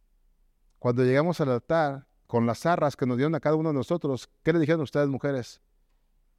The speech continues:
Que cuidara del dinero de su esposo, ¿no? Es su encomienda, es la ayuda idónea. Si el varón está batallando para poder proveer la casa, la ayuda de la mujer no es que trabaje o que ella provea otro, otro sustento a la casa, no.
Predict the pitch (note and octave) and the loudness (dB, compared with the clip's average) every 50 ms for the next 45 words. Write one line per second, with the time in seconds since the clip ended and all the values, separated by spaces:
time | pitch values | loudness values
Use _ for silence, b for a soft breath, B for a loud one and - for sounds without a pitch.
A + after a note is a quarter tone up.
0 | _ _ - A2 - - A2+ A2+ B2 C#3 D3 C3 B2 C3 C#3+ A#2+ A#2 G#2+ - - | _ _ -10 -6 -2 0 2 2 2 2 2 0 0 0 0 0 -2 -6 -4 -4
1 | D3 C3+ - C3+ B2+ D3 F#3 A3 - _ _ _ _ _ _ _ _ _ _ _ | -4 -2 -2 -2 -2 -2 -2 -4 -6 _ _ _ _ _ _ _ _ _ _ _
2 | _ _ _ _ _ _ _ _ _ _ _ _ _ - G#2+ - - D3 C#3+ C3+ | _ _ _ _ _ _ _ _ _ _ _ _ _ -10 -8 -4 -2 -2 -2 -2
3 | - A2 A2 A#2 B2 C3+ C3+ B2+ B2+ B2 B2 A#2+ A2+ - - - A2+ A2 - D3 | -2 -2 0 0 0 0 0 0 -2 -4 -4 -6 -10 -10 -6 -6 -4 -4 -2 -2
4 | C#3+ C#3+ C#3+ C3+ C#3+ C#3 C#3+ C3 C3+ C#3 C#3 C3+ C3 B2 A#2 - _ _ _ _ | -2 -2 0 -2 0 0 0 0 0 -2 -2 -2 -2 -4 -6 -10 _ _ _ _
5 | _ _ _ _ _ _ _ _ _ _ _ _ _ _ _ - - - B2 A2+ | _ _ _ _ _ _ _ _ _ _ _ _ _ _ _ -8 -2 0 0 2
6 | G2+ A2 A#2 C3 C#3+ B2+ - - C#3+ C#3 C#3 C3 - - A2 A2 A#2+ B2+ C3 B2 | 2 2 2 2 0 -2 -2 -2 0 0 0 -2 -2 -2 0 0 0 0 0 0
7 | A2+ A#2 G#2 - - G#2 G#2 - - G#2+ A2 A#2 - - C3 A#2 A#2 A#2+ B2+ B2+ | -2 -4 -4 -4 -4 -4 -4 -2 -2 -2 -2 -2 -2 -2 -2 -2 -2 -2 -2 -4
8 | B2 - C#3 C#3+ B2+ - - A#2 A2+ A2+ - _ _ _ _ - G2+ A2 A2+ C3+ | -4 -2 -2 -4 -4 -4 -4 -6 -6 -6 -8 _ _ _ _ -6 -2 0 2 4
9 | D3+ D3+ D3+ C3+ B2+ A2+ G#2+ G2 - - C#3 C#3+ C#3 A#2 - _ _ _ _ _ | 4 4 2 0 0 0 -2 -4 -4 -2 -2 -2 -2 -4 -6 _ _ _ _ _
10 | - A#2 B2 C3+ - - D#3 C#3+ - A2+ G#2+ A#2+ C3 C#3+ D3 - - B2 A2+ - | -4 -2 -2 -2 -2 -2 -4 -2 -2 -2 -2 -2 -2 -2 -4 -4 -4 -4 -2 -2
11 | - A#2+ B2 C3 C#3 B2+ - A#2+ A2 G#2+ A#2+ C3 C3+ C3+ - C#3 C3+ C3 - B2 | -2 0 0 0 0 -2 -2 -4 -2 0 0 0 0 0 0 -2 -4 -2 -2 -2
12 | B2 - - B2+ A2 A2 F#2+ - B2 B2 A#2+ - B2+ A2 G2+ - C3+ B2 - - | -4 -4 -4 -6 -6 -6 -4 -2 -2 -2 -2 -2 -4 -4 -2 -2 -4 -4 -2 -2
13 | G#2+ A2 B2+ D3+ D3+ C3 A2 | -2 0 0 0 -2 -2 -4